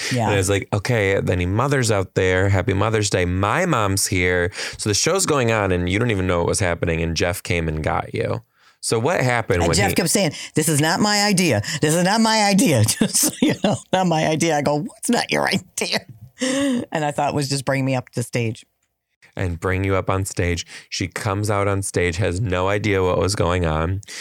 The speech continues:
Speaker 2: And then I said, "Happy Mother's Day."
Speaker 1: He was so sweet at first.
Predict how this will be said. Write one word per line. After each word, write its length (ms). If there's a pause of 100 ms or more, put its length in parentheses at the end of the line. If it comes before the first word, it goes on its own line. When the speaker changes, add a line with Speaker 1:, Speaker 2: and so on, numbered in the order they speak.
(180)
Speaker 2:
And 160
then 80
I 80
said, 240
"Happy 240
Mother's 420
Day." 600
Speaker 1:
He 140
was 100
so 160
sweet 460
at 120
first. 600